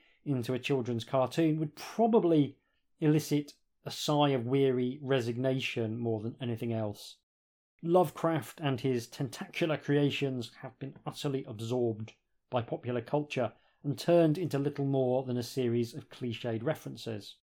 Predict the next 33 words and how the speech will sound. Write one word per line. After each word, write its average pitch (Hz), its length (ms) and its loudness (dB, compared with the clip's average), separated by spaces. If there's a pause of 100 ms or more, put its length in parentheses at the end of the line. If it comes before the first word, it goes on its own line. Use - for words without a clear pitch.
(260)
The 156 80 -4
culture 175 420 6
has 139 340 4
taken 147 540 4
a 147 80 -2
form 143 580 2
of 123 220 0
horror 170 520 2
based 143 360 0
on 127 300 0 (260)
the 139 120 2
indifference 147 880 0
of 135 160 -8
a 113 60 -8
cruel 123 540 -2
and 123 120 -2
monstrous 131 520 -4
universe, 151 720 6 (440)
sucked - 560 -2
out 175 300 -2
all 233 180 8
of 170 80 6
the 147 80 4
existential 139 800 -4
angst, 139 460 -8 (120)
and 135 440 -2
repackaged 151 680 -2
it 127 320 -6
as 131 320 -2
a 131 140 -4
few 127 440 -2 (360)
visual 123 500 0
signifiers 123 920 0